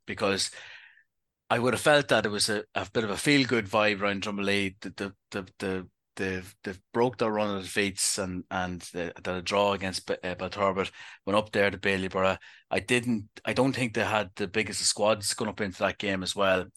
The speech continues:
Come away with a defeat, or come away with a win, sorry. Great victory. And I think if the game had been the following Saturday, I, I think that momentum would have carried in. However, that week break might have maybe just suited Ballymacue, maybe just got a bit things together,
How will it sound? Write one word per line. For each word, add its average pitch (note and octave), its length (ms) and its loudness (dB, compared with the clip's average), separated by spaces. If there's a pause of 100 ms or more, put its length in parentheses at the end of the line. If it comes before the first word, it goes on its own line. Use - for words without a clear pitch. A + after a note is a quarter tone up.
(120)
Come G#2+ 200 -2
away A#2+ 160 6
with A2+ 120 0
a F2+ 40 -10
defeat, G2 460 -4 (140)
or G#2+ 60 2
come A#2 140 -2
away C#3 120 6
with C3+ 120 4
a A#2 40 0
win, G#2 240 2
sorry. G2 360 2 (340)
Great A#2+ 240 2
victory. G2 520 -4 (260)
And G#2+ 100 4
I - 20 4
think D#3+ 200 2
if C3+ 80 -4
the C#3 80 -2
game C#3 200 4
had A#2+ 160 -2
been G#2+ 200 -6
the A2 100 -4
following A2+ 320 4
Saturday, G2 500 2 (600)
I, G2+ 200 2
I A2 60 0
think A2+ 180 -2
that A2 140 2
momentum G#2 380 -2
would G2 100 -4
have F#2+ 40 -14
carried G2 300 0
in. F#2+ 280 -2 (260)
However, A#2 360 4
that D3 180 4
week C3 200 0
break A2+ 400 0 (320)
might A#2+ 260 2
have G#2+ 120 -4
maybe G#2+ 200 -2
just - 220 2
suited A2+ 240 2
Ballymacue, G2 720 -2
maybe A2+ 280 -2
just G#2 180 -2
got A2 160 4
a G2+ 40 -2
bit G2+ 180 -2
things G2+ 260 -4
together, G#2 400 2